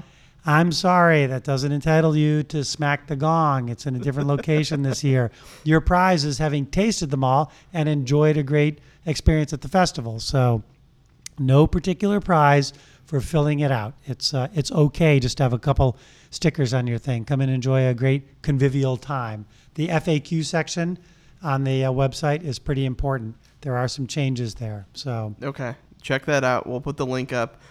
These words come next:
Speaker 2: Uh, we won't make Steven read through those, but, uh, you kinda gave us the don'ts. Don't drink everything.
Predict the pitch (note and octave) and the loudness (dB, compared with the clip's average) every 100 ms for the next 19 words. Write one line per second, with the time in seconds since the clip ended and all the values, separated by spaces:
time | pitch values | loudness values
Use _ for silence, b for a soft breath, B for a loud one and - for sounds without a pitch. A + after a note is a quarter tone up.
0 | b - A2+ A#2+ B2 B2 B2 B2 A2+ - | b -8 -6 -4 -4 -6 -6 -8 -10 -12
1 | C3+ B2+ B2 A#2+ B2 B2+ - B2+ A#2+ A2+ | -12 -10 -8 -8 -10 -10 -10 -8 -6 -6
2 | A2+ A#2 - b b b _ B2 A#2 A2+ | -8 -10 -16 b b b _ -8 -6 -6
3 | G#2+ G#2 - _ _ _ - _ _ _ | -6 -6 -10 _ _ _ -20 _ _ _
4 | D#3+ F#3 A3+ G#3 D#3+ E3 D#3 C#3+ C#3 B2+ | -6 -2 0 0 0 0 0 -2 -4 -2
5 | B2 A#2+ F#2 - C3+ D#3+ C3+ C#3+ C3+ C3+ | 0 -2 -4 -4 -2 -2 -2 -4 -4 -6
6 | A2 A2+ A#2+ A#2+ | -8 -6 -6 -8